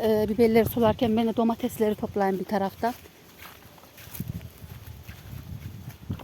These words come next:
Ayhan şöyle kendisine gelirken kıraks falan aldı, meyve suyu. Hadi Ayhan.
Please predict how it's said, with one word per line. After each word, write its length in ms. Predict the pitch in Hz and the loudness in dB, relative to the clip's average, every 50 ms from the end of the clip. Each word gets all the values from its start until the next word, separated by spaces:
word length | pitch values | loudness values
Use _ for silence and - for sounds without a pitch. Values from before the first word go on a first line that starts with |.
| - - - - - - - - - - - - - - - - - | -12 -14 -12 -12 -10 -10 -10 -10 -10 -12 -12 -14 -18 -18 -8 0 4
Ayhan 280 | 208 202 202 208 208 | 4 4 4 4 2
şöyle 240 | 202 - 247 226 208 | 2 4 2 2 2
kendisine 420 | 202 - 240 208 190 - - 214 208 | 2 2 2 0 0 0 0 0 2
gelirken 420 | - 220 214 208 - - 226 202 - - - - - - - - - - - - - - - - - - - - - - | 2 2 0 0 0 -2 -2 -2 -4 -6 -20 -20 -20 -20 -20 -20 -20 -20 -20 -20 -20 -20 -20 -20 -20 -18 -18 -20 -20 -14
kıraks 320 | - - 220 208 196 - - | -6 0 0 0 0 0 -2
falan 300 | - 226 220 208 208 208 | -2 2 2 4 4 4
aldı, 360 | 196 185 175 175 - 196 202 - - - - | 4 4 2 2 0 -4 -4 -6 -8 -4 0
meyve 320 | 208 196 196 196 196 190 | 2 2 2 2 0 -2
suyu. 260 | - - - 208 214 247 - - - - - - - - - - - - - - - - - - - - - - - - - - - - - - - - - - - - - - - - - - - - - - - - - | -4 -2 -2 -2 -4 -4 -8 -16 -20 -20 -20 -20 -20 -20 -20 -20 -20 -20 -20 -20 -20 -20 -20 -20 -20 -20 -20 -20 -20 -20 -20 -20 -20 -20 -20 -20 -20 -20 -20 -20 -20 -20 -20 -20 -20 -20 -20 -20 -20 -20 -20 -20 -10 -2 2
Hadi 140 | 240 233 269 | 4 6 6
Ayhan. 260 | 277 247 - 196 | 6 6 2 -4